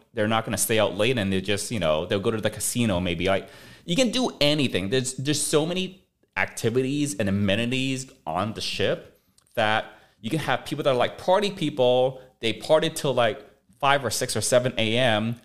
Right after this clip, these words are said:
They go to bed, they sleep for eight hours. When they wake up, it's four P M. They get up, they party,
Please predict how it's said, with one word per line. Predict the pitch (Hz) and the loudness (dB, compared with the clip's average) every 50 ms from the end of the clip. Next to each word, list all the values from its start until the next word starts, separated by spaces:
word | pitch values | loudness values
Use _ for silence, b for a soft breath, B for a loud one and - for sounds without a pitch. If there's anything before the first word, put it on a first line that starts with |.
| b b b | b b b
They | - 113 120 | -4 -4 2
go | 120 143 151 151 | 4 4 4 4
to | 123 | 2
bed, | 101 - 127 127 131 131 - | 2 2 2 2 2 2 0
they | 110 | -2
sleep | - - - 151 - 190 | -2 0 -2 -2 -2 -2
for | - - | 0 2
eight | 131 131 - - | 2 0 2 2
hours. | 113 110 110 117 123 120 | 2 2 2 2 0 0
When | 110 104 | -2 0
they | 107 113 | 2 2
wake | 104 101 123 - - | 2 4 2 2 2
up, | 180 - - | 0 0 0
it's | 104 - | -2 -4
four | - - - 139 135 135 | -4 2 4 4 4 4
P | - - 165 131 98 92 | 0 -4 -2 0 2 2
M. | 92 101 113 131 127 - | 2 0 0 -2 -2 -2
They | 117 117 | -2 -2
get | 107 - 139 139 127 | 0 2 2 2 4
up, | 127 131 151 151 - - | 4 2 0 0 -4 -2
they | - 202 | -2 -2
party, | 202 - - 131 131 123 117 101 90 90 92 104 113 117 B | -2 -2 0 2 2 4 4 2 0 -2 -2 -2 -4 -4 B